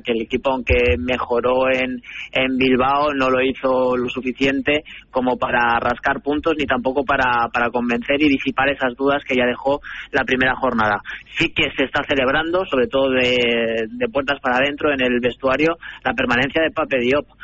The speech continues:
porque fíjate que durante todo el verano lo, lo hemos visto fuera, incluso el pasado sábado el entrenador, eh, reconocía que lo había dejado en la grada porque su traspaso al Olympiacos parecía inminente, pero las circunstancias se han dado de,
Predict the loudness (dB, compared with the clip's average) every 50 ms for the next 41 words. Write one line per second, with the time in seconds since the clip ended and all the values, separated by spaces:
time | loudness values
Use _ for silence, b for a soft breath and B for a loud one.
0 | B B B -4 -2 -2 0 0 0 -2 -2 0 -2 -2 0 0 0 0 0 0
1 | 0 -2 -2 -2 0 2 2 2 4 4 4 2 2 2 0 0 0 0 2 2
2 | 2 2 4 4 4 2 2 2 0 0 2 2 2 2 2 2 -2 -2 -2 0
3 | -2 -2 0 0 0 0 0 0 0 0 0 2 2 0 0 -2 -2 -2 -2 0
4 | 0 0 -2 -2 -2 0 0 2 2 2 0 0 0 0 2 2 2 0 0 0
5 | -2 -2 -2 -2 0 0 2 2 2 2 0 -2 -4 B B B B B -4 -2
6 | -2 0 0 0 0 0 -2 -2 -2 0 0 0 0 0 0 0 2 2 2 2
7 | 2 2 0 0 0 0 0 0 0 0 0 0 0 0 0 2 0 0 -2 -4
8 | B B B B B B -2 -2 -2 -2 -2 -2 0 2 2 2 2 2 0 -2
9 | -2 -2 -2 -2 0 -2 -4 -2 -4 -4 -2 0 0 0 0 0 -2 -4 -2 -2
10 | -2 -2 -2 -6 -8 -4 0 0 0 0 0 0 0 2 2 2 0 0 0 -2
11 | -4 -6 -6 -4 -2 -2 -2 -2 -2 -2 -2 -4 B B B B B B _ -2
12 | -2 0 2 2 2 0 0 -2 -4 -6 -4 -4 -4 -2 -2 -2 0 0 0 0
13 | 0 -2 -2 0 0 0 2 2 2 2